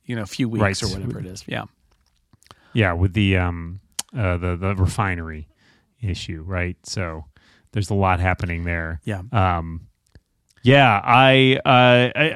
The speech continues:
Speaker 2: I thought that was interesting to have, like, you know, Ed is, like, you know, giving him a hol-, a hard time still, uh,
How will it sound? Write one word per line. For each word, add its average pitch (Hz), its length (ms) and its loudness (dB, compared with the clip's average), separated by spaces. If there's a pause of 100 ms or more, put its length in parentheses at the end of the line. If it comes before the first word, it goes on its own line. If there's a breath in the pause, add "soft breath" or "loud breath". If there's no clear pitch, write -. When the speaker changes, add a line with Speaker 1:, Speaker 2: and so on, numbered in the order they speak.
Speaker 2:
I 147 40 4
thought 156 200 2
that 160 80 6
was 143 140 4
interesting 135 400 2
to 131 80 2
have, 123 220 4
like, 117 180 4
you 120 80 2
know, 120 80 4
Ed 117 300 4
is, 110 140 0
like, 113 440 -2
you 123 80 -2
know, 107 320 2 (100)
giving 110 280 0
him 110 160 4
a 101 80 4
hol-, 98 280 0
a - 80 0
hard 104 280 2
time 104 340 2
still, 101 640 2 (420 soft breath)
uh, 90 640 -2